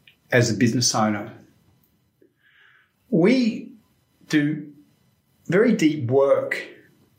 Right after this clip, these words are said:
in our clients' psyches, meaning we help them understand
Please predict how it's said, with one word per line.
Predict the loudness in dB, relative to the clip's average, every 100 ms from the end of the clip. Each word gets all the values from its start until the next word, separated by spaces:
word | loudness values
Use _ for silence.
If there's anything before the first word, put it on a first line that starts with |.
| _ _
in | 2 2
our | 2 0 -2
clients' | -2 0 0 0 -6 -10 _
psyches, | -4 0 2 2 0 -2 -2 -6 -10 _ -4
meaning | 0 2 2 2 2
we | 0
help | 0 0 0 2
them | 0 2
understand | -2 -2 -2 0 0 0 -2 -4